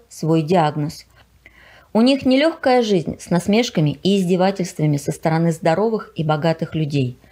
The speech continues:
Но, несмотря на это, они сумели адаптироваться в обществе благодаря дружбе, взаимовыручке, милосердию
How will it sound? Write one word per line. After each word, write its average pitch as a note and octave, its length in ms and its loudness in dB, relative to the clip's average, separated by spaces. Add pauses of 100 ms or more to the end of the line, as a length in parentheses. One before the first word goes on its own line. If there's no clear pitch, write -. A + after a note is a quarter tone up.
(300)
Но, G3+ 140 2
несмотря B3 460 2
на B3 160 2
это, C#4 360 0
они F#3 200 2
сумели A#3+ 340 2
адаптироваться G3 880 -2
в F3 80 0
обществе C#3+ 640 -4
благодаря E3 480 0
дружбе, F3+ 520 0 (280)
взаимовыручке, D#3+ 920 0 (320)
милосердию D#3+ 800 0